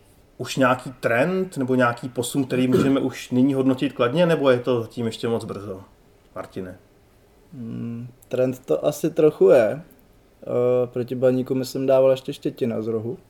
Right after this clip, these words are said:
Speaker 1: A ještě Štětina z rohu, ano, pravda.
Speaker 2: A určitě je skvělé, že tým si těma standardkama dokáže pomoct.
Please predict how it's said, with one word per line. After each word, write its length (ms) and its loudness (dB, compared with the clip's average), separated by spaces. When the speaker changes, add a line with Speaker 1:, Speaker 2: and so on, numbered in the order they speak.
Speaker 1:
A 60 -6
ještě 180 -6
Štětina 380 -6
z 60 -14
rohu, 300 -12
ano, 160 -12
pravda. 380 -14
Speaker 2:
A 680 -4
určitě 360 0
je 180 10
skvělé, 840 6
že 140 0
tým 260 -2
si 160 -6
těma 240 2
standardkama 580 2
dokáže 380 4
pomoct. 460 -4